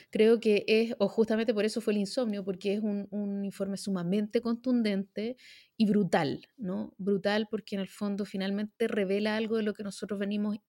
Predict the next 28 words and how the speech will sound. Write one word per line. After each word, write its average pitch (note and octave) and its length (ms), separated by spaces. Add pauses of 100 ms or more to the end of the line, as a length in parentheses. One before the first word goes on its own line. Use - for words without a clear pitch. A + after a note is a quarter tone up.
(120)
eh, F3+ 460 (100)
intuyendo G3 1000 (440)
y G#3 160
de G3 160
lo F#3+ 180
que F#3 300
se - 240
ha G#3 100
dicho, A#3+ 580 (320)
eh, F3+ 480 (120)
defragmentadamente A3+ 1600
o G#3 220
de G3 100
manera G3+ 280
más G#3+ 280
dispersa A3+ 800
en G3+ 160
distintas G#3+ 460
conversaciones. F#3+ 880 (440)
Eh, E3+ 200
de F3+ 80
alguna G3 260
manera G3 300
junta - 760
todo G3 160
aquello F#3 400
que F#3 100
veníamos F#3 540